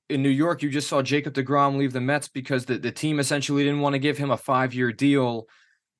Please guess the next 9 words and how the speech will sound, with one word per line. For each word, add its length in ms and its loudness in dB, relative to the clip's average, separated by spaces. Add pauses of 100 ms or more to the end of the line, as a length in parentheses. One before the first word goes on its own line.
um, 640 2 (1200)
given 280 4
his 120 4
injury 280 2
history 360 2
and 100 2
whatnot. 580 2 (120)
And 360 0
the 240 -4